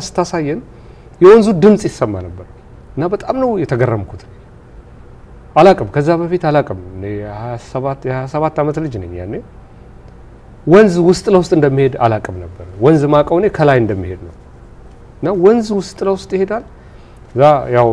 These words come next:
ያኔ ባለስልጣን ነኝ፣ ችግር የለም። መኪናም፣ እ፣ እንደ ልብ ነው፣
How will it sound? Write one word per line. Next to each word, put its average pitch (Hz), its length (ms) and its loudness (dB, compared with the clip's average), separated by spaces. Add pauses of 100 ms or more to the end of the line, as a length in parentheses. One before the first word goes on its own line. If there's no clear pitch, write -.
ያኔ 107 240 -2
ባለስልጣን 117 540 -2
ነኝ፣ 104 180 -8
ችግር 123 280 0
የለም። 113 300 0
መኪናም፣ 110 400 -6 (180)
እ፣ 104 140 -14 (180)
እንደ 95 220 -12
ልብ 113 220 -6
ነው፣ 98 160 -6